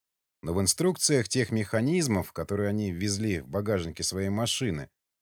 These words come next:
в отдельном ящике, говорилось, как это все надо сделать,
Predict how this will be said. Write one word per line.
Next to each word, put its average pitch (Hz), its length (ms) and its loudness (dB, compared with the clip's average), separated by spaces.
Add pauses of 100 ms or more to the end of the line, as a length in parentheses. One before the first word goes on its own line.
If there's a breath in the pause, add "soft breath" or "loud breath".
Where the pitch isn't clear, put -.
(160)
в 80 80 -2
отдельном 101 420 2
ящике, - 580 0 (640)
говорилось, 156 500 6
как 135 240 2
это 120 160 0
все 143 260 2
надо 127 260 2
сделать, 92 640 0